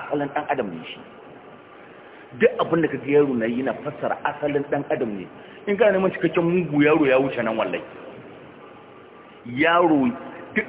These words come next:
abin da baka zata zai ma ɗan uwan shi. Zai iya ganin ɗan uwan shi da abu, a dafa shi ma yana da shi. Ga abinci a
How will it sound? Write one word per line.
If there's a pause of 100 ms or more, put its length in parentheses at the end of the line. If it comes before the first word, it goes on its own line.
abin
da
baka
zata (420)
zai
ma
ɗan
uwan
shi. (680)
Zai
iya
ganin
ɗan
uwan
shi
da
abu,
a
dafa
shi
ma
yana
da
shi. (1160)
Ga
abinci
a